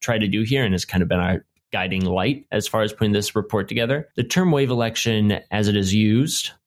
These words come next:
tends to imply significant change. So there should clearly be a large effect. And we wanted to be careful not to apply this term too generously, which is why we looked at those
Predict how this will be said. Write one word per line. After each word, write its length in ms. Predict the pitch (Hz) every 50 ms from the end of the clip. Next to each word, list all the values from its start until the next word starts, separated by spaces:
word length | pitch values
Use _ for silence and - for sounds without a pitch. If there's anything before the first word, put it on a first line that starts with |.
| _ -
tends 220 | 117 113 104 104
to 80 | 104 98
imply 400 | 92 - - 98 95 95 92 95
significant 640 | 92 - 98 92 95 92 - - - 110 92 87
change. 520 | - - 196 131 95 82 - - - - _ - - - _ -
So 520 | - - 113 107 104 98 92 90 87 85 90
there 100 | 107 101
should 240 | 98 - 101 95 -
clearly 380 | - - 135 143 139 127 113 104
be 480 | 104 104 98 92 98 110 127 127 - -
a 40 | -
large 280 | 107 101 95 92 92 98
effect. 580 | 98 - - 139 - - - - - - - - _ -
And 440 | - 95 92 90 87 87 87 - -
we 100 | 113 113
wanted 240 | 113 123 120 117
to 60 | - -
be 120 | 113 104
careful 480 | - - 175 165 139 - 127 113 107 104
not 360 | 104 101 107 110 - - -
to 220 | - 120 110 104
apply 480 | 95 - - - - 117 110 101 98 98
this 260 | 95 117 127 131 -
term 400 | - - 107 101 98 92 95 - _ _ _ _ _ -
too 140 | - 131 120
generously, 760 | 101 104 113 107 104 95 92 85 - - - 92 87 82 -
which 180 | - - - -
is 120 | 95 92
why 160 | 98 95 95 95
we 140 | 87 90
looked 220 | 95 98 98 98 107
at 160 | 98 78 -
those 360 | - 95 92 90 92 92 -